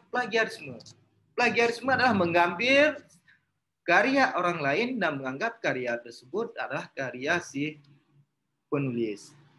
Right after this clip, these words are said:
Apa saja nih sanksi plagiarisme? Bisa saja menurunkan nilai nol. Makanya ada tugas yang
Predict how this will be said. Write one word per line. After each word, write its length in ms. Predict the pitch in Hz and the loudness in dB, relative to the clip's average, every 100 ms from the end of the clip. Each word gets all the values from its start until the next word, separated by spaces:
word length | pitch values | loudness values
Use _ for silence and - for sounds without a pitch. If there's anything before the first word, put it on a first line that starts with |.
| _ _ _ | _ _ _
Apa 240 | - 302 | 2 4
saja 240 | 311 302 285 | 4 6 6
nih 240 | 262 226 | 6 4
sanksi 560 | 190 214 208 - 220 - | 4 2 0 -2 -4 2
plagiarisme? 800 | 202 196 202 196 196 185 135 - - _ _ | 2 4 2 2 0 2 0 -6 -20 _ _
Bisa 240 | 160 156 | -6 -2
saja 320 | 139 156 175 180 | 2 2 2 0
menurunkan 400 | 156 151 165 156 | 0 -2 -2 0
nilai 240 | 160 151 | 0 2
nol. 400 | 175 196 151 117 | 4 6 4 2
Makanya 640 | - 135 180 190 196 202 196 - _ _ | -6 -4 2 4 4 2 -2 -16 _ _
ada 560 | 110 135 139 143 165 160 | 0 2 2 0 0 0
tugas 400 | 143 175 185 160 | -2 2 2 0
yang 400 | 156 156 151 156 | -2 -2 -2 -8